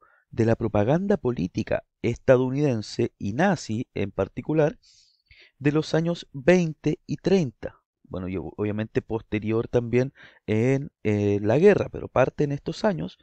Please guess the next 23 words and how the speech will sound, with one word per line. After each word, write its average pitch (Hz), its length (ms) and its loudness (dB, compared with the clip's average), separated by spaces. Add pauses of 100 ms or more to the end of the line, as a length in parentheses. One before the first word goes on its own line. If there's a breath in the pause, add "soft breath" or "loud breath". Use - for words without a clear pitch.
(300 soft breath)
y 139 120 -6
continúa 151 640 -4
ya 110 320 -2
en 110 220 -2
el, 101 260 -4
en 98 180 -4
la, 98 200 -4
eh, - 100 -10
época 98 540 -2
de 135 120 4
la, 117 220 0 (320 loud breath)
de 101 100 0
la 101 100 2
Segunda 101 360 -4
Guerra 120 220 2
Mundial, 185 320 0
¿cierto? - 360 -8 (1120 soft breath)
Y 151 100 0
los 151 180 -2
efectos - 400 0
que - 120 -8
podía 151 320 2
producir 147 520 -2